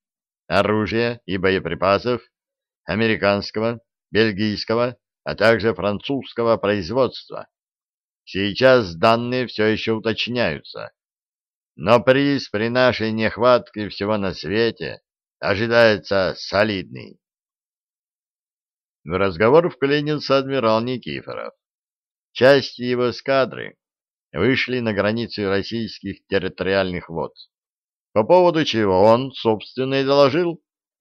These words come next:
задействовав канал прямой связи. Я поздравил моряков, а Греков, откашлявшись и укоризненно косясь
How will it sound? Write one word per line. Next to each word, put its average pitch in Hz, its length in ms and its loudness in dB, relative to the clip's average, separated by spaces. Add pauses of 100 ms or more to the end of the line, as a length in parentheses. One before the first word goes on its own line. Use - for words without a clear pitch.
(240)
задействовав 104 840 0
канал 82 360 -2
прямой 104 380 -2
связи. 135 640 -4 (1080)
Я 123 240 6
поздравил 107 800 2
моряков, 107 560 -6 (720)
а 98 260 4
Греков, 101 540 2
откашлявшись 95 920 0
и 92 80 -4
укоризненно 92 640 -4
косясь 92 720 0